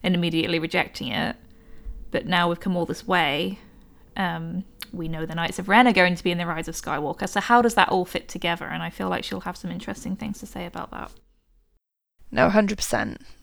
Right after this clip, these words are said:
Speaker 2: Like, so yeah, let's keep our fingers crossed for the day when that comes. And hope for the inevitable YouTube link to be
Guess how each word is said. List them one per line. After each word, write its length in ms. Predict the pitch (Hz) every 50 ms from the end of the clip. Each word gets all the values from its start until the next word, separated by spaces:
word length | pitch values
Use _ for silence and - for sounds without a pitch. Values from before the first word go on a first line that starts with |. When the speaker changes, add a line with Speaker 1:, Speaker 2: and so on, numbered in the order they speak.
| - -
Speaker 2:
Like, 220 | - - - -
so 160 | - - 220
yeah, 240 | 208 202 202 226 214 202 214 - -
let's 420 | 208 202 208 - - - - - -
keep 240 | - - 254 226 226
our 100 | 214 214
fingers 320 | - 226 214 226 226 -
crossed 320 | - - 202 202 - -
for 80 | - 202
the 80 | 202 202
day 220 | - 214 226 233
when 100 | 226 226
that 160 | 254 - - -
comes. 460 | - 269 247 240 240 226 - - - - - - - - - - - - - -
And 120 | - 240
hope 180 | 233 208 220 -
for 120 | - - 214
the 100 | 214 208
inevitable 480 | 196 196 190 190 - - 202 220 220 233
YouTube 400 | 196 196 202 196 - - 196 214
link 300 | 247 254 233 226 - -
to 100 | - -
be 300 | - 185 196 214 220